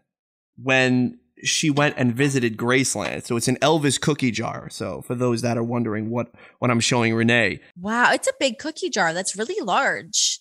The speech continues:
Speaker 1: But I'm not putting cookies in the Elvis cookie jar.
Speaker 2: No, no, no. But the, but the idea that that was the purpose for it, it's, it's very large. It's, like, almost life size.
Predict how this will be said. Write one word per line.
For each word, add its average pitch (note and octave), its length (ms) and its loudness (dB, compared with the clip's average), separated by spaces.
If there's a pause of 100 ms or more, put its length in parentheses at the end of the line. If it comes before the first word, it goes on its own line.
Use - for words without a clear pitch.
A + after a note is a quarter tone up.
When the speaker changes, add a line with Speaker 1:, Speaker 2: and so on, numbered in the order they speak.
Speaker 1:
But F#3+ 180 2
I'm F4+ 160 4
not B4 220 6
putting A#2+ 340 0
cookies A2 540 -2
in A2 100 2
the G#2 120 2
Elvis A2 420 0
cookie B2+ 340 0
jar. A3+ 340 2
Speaker 2:
No, E4+ 160 6
no, D#4 120 6
no. A#3 260 6
But B3+ 260 0
the, C#4 120 4
but C#4 180 2
the D#4+ 160 8
idea D4 300 2
that D4+ 160 4
that B3+ 140 4
was C4 120 -2
the A3 80 -6
purpose C4+ 400 -2
for F#3+ 220 0
it, F3 80 -2
it's, - 180 -6
it's F#3 220 -6
very G#3+ 320 2
large. G#3+ 280 6
It's, F3 120 -6
like, F#3+ 180 0
almost G#3 500 2
life G#3+ 220 2
size. G#2 640 -6